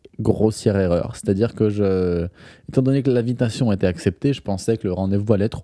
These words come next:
honoré. Et effectivement, mon directeur commercial m'avait prévenu, me disant que la plupart, euh, des commerciaux dans la, dans cette entreprise-là ne font pas forcément l'effort, on va dire, l'effort supplémentaire,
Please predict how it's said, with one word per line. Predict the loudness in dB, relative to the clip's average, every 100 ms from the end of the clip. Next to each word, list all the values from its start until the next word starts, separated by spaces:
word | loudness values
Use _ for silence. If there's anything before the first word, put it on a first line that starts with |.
| -2
honoré. | 0 2 0 -4 _ _ _ -20 _ _
Et | 2 2 2
effectivement, | 0 -2 -2 -4 0 0 -2 _ _ _ -20 -20 _
mon | 0 2 2 0
directeur | 2 0 -2 -4
commercial | -2 -2 0 0
m'avait | 2 2 0
prévenu, | -2 -2 0 0 -2 -10 -20 -6
me | 0 0
disant | 2 0 0 -2 -10 -2
que | 0
la | 2 0
plupart, | -4 0 0 0 -8 _ -20 -20 -20 2
euh, | 4 6 2 2
des | 0
commerciaux | 2 0 0 2 2 4
dans | 2 2
la, | 2 2 2
dans | 2
cette | 0 0
entreprise-là | 0 -2 0 2 2 -2 _ _ _ -20 -20 -20 _ 0
ne | 2 2 0
font | 0
pas | 0 0
forcément | 0 0 2 2
l'effort, | 2 0 0 0 0
on | 0
va | 2
dire, | 2 0 -2 -8 -4
l'effort | -2 -2 -4
supplémentaire, | -8 -2 0 0 0 0 0 -4